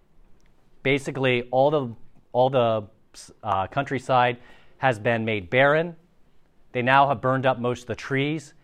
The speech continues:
Saruman pretty much does to the Shire what he did to Isengard, except he has less power no-, now.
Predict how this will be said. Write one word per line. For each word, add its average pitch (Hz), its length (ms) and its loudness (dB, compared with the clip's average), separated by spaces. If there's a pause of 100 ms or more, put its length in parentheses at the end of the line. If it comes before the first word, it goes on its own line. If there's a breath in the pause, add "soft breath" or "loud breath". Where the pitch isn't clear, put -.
(760)
Saruman 156 440 6
pretty 143 200 -4
much 131 220 -2
does 120 380 0
to 107 100 -10
the 95 80 -12
Shire 123 340 2
what 110 120 -4
he 110 60 -4
did 95 140 -6
to 104 60 -4
Isengard, 82 600 -4 (800)
except 131 240 -6
he 131 60 2
has 123 140 0
less 127 200 0
power 117 320 0
no-, 78 260 -16 (340)
now. 90 300 -8